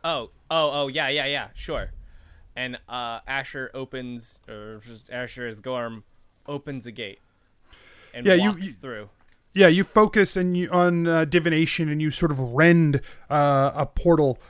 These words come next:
Speaker 2: in front of you, a, a space similar to, uh, the ones that you traveled through, um, to, to travel through divination before. Uh, the sort of blue swirling portal opens, and Thorval quickly,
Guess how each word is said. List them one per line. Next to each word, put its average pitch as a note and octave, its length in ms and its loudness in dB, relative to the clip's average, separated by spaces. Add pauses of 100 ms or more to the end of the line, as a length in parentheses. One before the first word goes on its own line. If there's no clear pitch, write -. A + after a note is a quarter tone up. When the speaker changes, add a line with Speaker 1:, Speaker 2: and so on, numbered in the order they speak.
(120)
Speaker 2:
in D#3 140 -2
front D3+ 300 0
of B2+ 100 -8
you, C3 260 2
a, C3+ 220 2
a C#3 60 -2
space - 480 2
similar E3 600 2
to, C#3+ 680 0
uh, C3+ 360 4
the C3 120 0
ones C#3+ 260 0
that C#3 80 -8
you C#3+ 120 -6
traveled C#3 440 -2
through, C3 400 0 (320)
um, B2+ 420 -2 (1000)
to, C#3+ 380 4
to D#3 120 0
travel C#3+ 300 2
through C3+ 160 -4
divination C3+ 480 2
before. A#2+ 500 0 (460)
Uh, B2+ 240 2
the C#3 180 4
sort E3+ 180 2
of C3+ 120 -6
blue E3+ 320 6
swirling D3+ 420 2
portal D3 420 2
opens, E3+ 460 6
and D3 120 0
Thorval C#3+ 600 6
quickly, D3 500 0